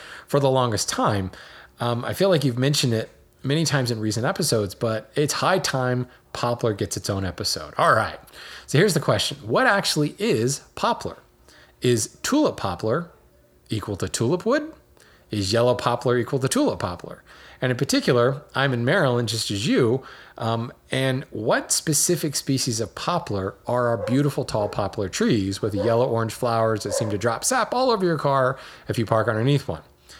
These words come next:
I can get this stuff in beautiful, long, clear stock, super cheap from my local sawmill,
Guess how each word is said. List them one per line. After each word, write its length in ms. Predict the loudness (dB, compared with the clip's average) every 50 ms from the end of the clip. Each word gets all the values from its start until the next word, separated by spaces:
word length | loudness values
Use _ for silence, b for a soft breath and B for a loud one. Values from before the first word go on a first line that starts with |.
| B B B B B B
I 100 | -2 0
can 160 | 0 0 0
get 200 | 0 0 0 0
this 120 | 0 0 0
stuff 340 | 2 2 2 0 0 -2 -4
in 140 | -6 -4
beautiful, 500 | -2 0 2 2 2 0 0 0 0 0
long, 520 | 0 0 0 0 0 0 0 0 -2 -4 -4
clear 400 | -4 -4 -2 0 0 0 0 -2
stock, 420 | -2 -4 -4 -2 -2 -2 -4 -4
super 400 | -4 -2 0 2 2 2 0 0
cheap 300 | -2 0 0 -2 -2 -4
from 140 | -4 -6 -4
my 80 | -2 -2
local 260 | -2 -2 -2 -4 -4
sawmill, 540 | -4 -2 -2 -2 -2 -2 -2 -4 -6 -8